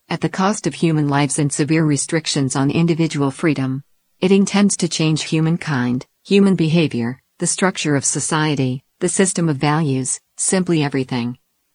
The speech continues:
Klaus believes the environmentalists' attitude toward nature is analogous to the Marxist approach to economics. The aim in both cases is to replace the free,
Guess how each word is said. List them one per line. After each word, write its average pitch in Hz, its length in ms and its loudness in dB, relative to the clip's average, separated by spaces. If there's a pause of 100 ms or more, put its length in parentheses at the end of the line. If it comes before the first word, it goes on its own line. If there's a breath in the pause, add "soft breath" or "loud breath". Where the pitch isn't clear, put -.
(240)
Klaus 196 360 2
believes 151 420 0
the 156 100 0
environmentalists' 170 1040 0
attitude 170 500 -2
toward 151 260 0
nature 151 420 0
is 135 140 -2
analogous 143 580 0
to - 120 -2
the 147 100 2
Marxist 156 500 -2
approach 151 440 -2
to 143 120 0
economics. 143 800 0 (180)
The 180 160 2
aim 190 180 4
in 156 100 2
both 147 300 0
cases 156 400 0
is 135 140 0
to 147 100 -2
replace 151 460 0
the 143 140 -4
free, 135 440 -2